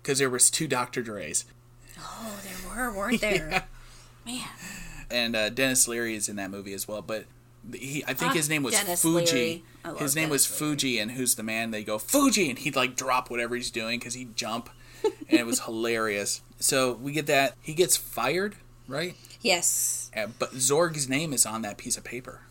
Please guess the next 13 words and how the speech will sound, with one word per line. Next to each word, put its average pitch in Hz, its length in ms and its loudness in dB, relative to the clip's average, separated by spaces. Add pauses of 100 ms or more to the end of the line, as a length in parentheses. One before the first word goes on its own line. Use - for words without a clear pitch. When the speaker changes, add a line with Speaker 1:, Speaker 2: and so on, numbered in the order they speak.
(160)
Speaker 2:
Uh-huh. 196 240 -6 (680)
Speaker 1:
So 95 500 -2 (580)
was 107 280 -4
it 104 100 -6
a 98 60 -4
subsidiary 123 760 0
of 95 120 -6
Zorg? 104 460 -6 (320)
Speaker 2:
It 190 160 0
would 185 120 0
not 170 200 0
surprise 143 340 -4
me. 147 180 -10